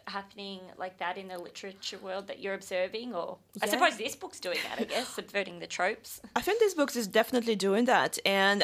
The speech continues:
Speaker 2: um, in different ways. Like, uh, like, my story looked at the haunted house trope,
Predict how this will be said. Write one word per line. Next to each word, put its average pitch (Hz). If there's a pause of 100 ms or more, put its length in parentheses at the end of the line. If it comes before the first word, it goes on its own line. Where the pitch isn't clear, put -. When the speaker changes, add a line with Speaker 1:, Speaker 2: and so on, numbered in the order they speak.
Speaker 2:
um, 180
in 208
different 240
ways. 190
Like, 175
uh, 156
like, 160
my 202
story 185
looked 170
at 160
the 151
haunted -
house 208
trope, 190